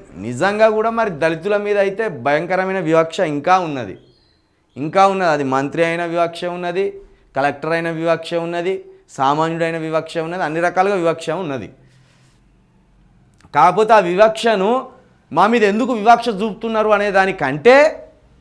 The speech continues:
ఆ వివక్షను రూపుమాపుకోవడానికి దళితులు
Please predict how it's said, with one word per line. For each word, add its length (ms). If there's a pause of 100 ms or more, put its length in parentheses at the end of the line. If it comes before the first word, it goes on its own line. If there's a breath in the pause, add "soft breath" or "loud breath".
(500)
ఆ 60
వివక్షను 640
రూపుమాపుకోవడానికి 1080
దళితులు 840